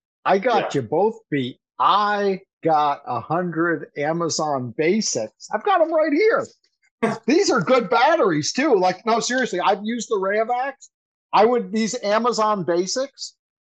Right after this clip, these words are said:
Speaker 1: twenty-one dollars for a hundred. It was a promotional
Speaker 2: That's a
Speaker 1: price.
Speaker 2: great deal.
Speaker 1: Twenty-one bucks for a hundred. It was 'cause I signed up for a subscription,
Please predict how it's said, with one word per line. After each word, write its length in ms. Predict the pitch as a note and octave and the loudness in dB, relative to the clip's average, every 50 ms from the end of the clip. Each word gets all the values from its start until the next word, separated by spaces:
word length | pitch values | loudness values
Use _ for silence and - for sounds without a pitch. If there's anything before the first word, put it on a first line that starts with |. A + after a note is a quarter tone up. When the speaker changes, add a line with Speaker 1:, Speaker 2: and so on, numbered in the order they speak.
| _ _ - | _ _ -6
Speaker 1:
twenty-one 840 | G#3+ A#3 C4+ C#4+ D4+ D#4+ D#4+ D#4 - D4 C#4+ C4+ C4+ C4+ C4 B3+ B3 | -2 0 2 2 2 2 2 0 0 0 0 -2 -2 -2 -4 -4 -2
dollars 600 | A#3+ A#3 A#3 A#3+ B3+ B3+ A3 F3+ D#3 C3+ A#2+ - | 0 2 2 4 4 4 4 2 2 -2 -6 -10
for 180 | - - F#3 F#3 | -8 -4 -2 0
a 120 | F3+ E3+ | 0 0
hundred. 460 | - G3 G#3+ A3 G#3 F3 D#3+ D3+ D#3 - | 2 0 0 0 0 -2 -4 -4 -4 -8
It 60 | F#3 | -6
was 180 | F#3 F#3 F3 E3 | -4 -2 -2 -2
a 80 | F3+ F3 | -4 -4
promotional 800 | F3 G3 F#3+ F#3 G3 G#3+ A3 G#3+ - - A3 F#3+ D3 A#2 - _ _ _ _ _ _ _ _ _ _ _ - | -4 -4 -4 -2 0 -2 -2 -4 -6 -8 -6 -6 -6 -6 -8 _ _ _ _ _ _ _ _ _ _ _ 4
Speaker 2:
That's 100 | G#3 A3 | 4 6
a 120 | G3+ E3 | 6 4
Speaker 1:
price. 100 | C#3+ - | 2 -2
Speaker 2:
great 220 | - - A#2+ - - _ _ _ _ - | -2 -2 -2 -2 -4 _ _ _ _ -12
deal. 440 | - - - _ _ _ - - G#3 | -12 -12 -12 _ _ _ -6 -2 0
Speaker 1:
Twenty-one 600 | A3+ B3 B3+ C4 C#4 C4+ B3+ C4 C4 C4 B3+ A#3 | 2 2 2 2 0 -2 -2 -2 0 0 0 -2
bucks 340 | G#3 B3 A#3 A3 G#3+ - _ - | -2 -2 -2 -4 -4 -6 _ -6
for 140 | A3+ G#3 | -2 0
a 80 | G#3 F#3 | 0 2
hundred. 280 | F#3+ A3 G#3 G3+ F#3 F3+ | 0 0 0 0 0 0
It 40 | |
was 140 | F3 F3+ E3 | 0 -2 -4
'cause 200 | - - G#3+ F#3 | -2 -4 -4 -2
I 100 | G3+ F#3+ | -2 -2
signed 340 | F3+ - G#3+ G3 G#3 G#3+ G3+ | -2 -4 -6 -6 -6 -4 -4
up 140 | G3+ G#3 - | -4 -6 -4
for 160 | - F#3 F3+ | -6 -4 -4
a 60 | F3 D#3+ | -4 -4
subscription, 840 | - F3+ D3+ C3+ - - - G3 G3+ G3 - - - C3 G#2 G2+ | -4 -8 -10 -10 -12 -10 -4 -4 -4 -4 -4 -10 -12 -12 -12 -14